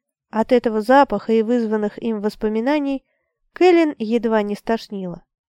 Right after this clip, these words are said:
Кара непроизвольно отшатнулась. "Там... там ведь нет крыс?" "Крыс?"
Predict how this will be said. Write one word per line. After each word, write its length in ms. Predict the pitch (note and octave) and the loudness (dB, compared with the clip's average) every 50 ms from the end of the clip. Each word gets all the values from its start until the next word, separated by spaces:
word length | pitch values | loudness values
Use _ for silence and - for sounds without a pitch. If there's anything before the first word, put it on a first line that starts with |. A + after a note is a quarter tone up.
| _ _ _ _ _ _ _ _ _ _ _ | _ _ _ _ _ _ _ _ _ _ _
Кара 240 | - A#3 A#3 A3 A3 | 0 2 2 2 2
непроизвольно 680 | G#3+ A3 - - A3+ A3 A3 A3 G#3+ A3+ G#3+ G#3 G#3 G#3+ | -2 -4 -4 -2 0 0 0 0 0 -2 -2 -2 -2 -6
отшатнулась. 720 | A3 - - B3+ - - G3+ F#3 F3+ F3+ F#3 - - - _ _ _ _ _ _ _ _ _ _ _ _ _ _ _ _ _ _ | -6 -4 -6 -8 -6 -6 -12 -10 -10 -12 -12 -14 -18 -20 _ _ _ _ _ _ _ _ _ _ _ _ _ _ _ _ _ _
"Там... 520 | - A#3 A3+ A3+ A#3 A3+ A3+ A3 A3 - - _ _ _ _ _ _ _ _ _ | 0 2 2 4 2 0 -4 -8 -12 -14 -18 _ _ _ _ _ _ _ _ _
там 280 | - C4 B3+ B3+ B3 A3+ | 4 4 4 4 2 0
ведь 240 | A#3+ A#3+ A3+ _ - | -2 -4 -4 _ -6
нет 300 | B3 C4+ E4+ F#4+ _ - | -2 -2 -2 -2 _ -2
крыс?" 480 | - D4 A#3 G3+ F#3 - - - _ _ _ _ _ _ _ _ _ _ _ _ _ _ _ _ _ _ _ _ | -2 0 0 0 -4 -6 -10 -20 _ _ _ _ _ _ _ _ _ _ _ _ _ _ _ _ _ _ _ _
"Крыс?" 580 | - A3+ G#3+ G#3 G3 A3+ D#4+ - - - _ | -8 -4 -4 -4 -4 -4 -6 -6 -8 -20 _